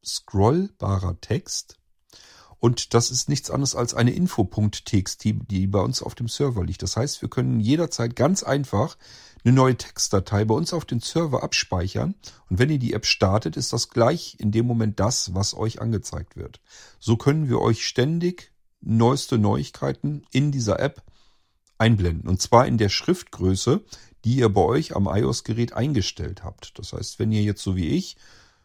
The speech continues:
einen Sehrest habt und noch ohne Screenreader lest, dann stalt-, stellt ihr euch vielleicht die Schrift deutlich größer ein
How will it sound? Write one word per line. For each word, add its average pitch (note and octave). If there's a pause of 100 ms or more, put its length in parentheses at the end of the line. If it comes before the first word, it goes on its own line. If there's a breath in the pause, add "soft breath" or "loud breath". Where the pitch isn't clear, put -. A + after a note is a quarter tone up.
(160 soft breath)
einen -
Sehrest A#2+
habt -
und -
noch F#2+
ohne A#2+
Screenreader A#2
lest, A#2+
dann G2+
stalt-, G2+
stellt A2
ihr G2+
euch G2
vielleicht G2
die -
Schrift - (300)
deutlich G2+
größer -
ein F#3+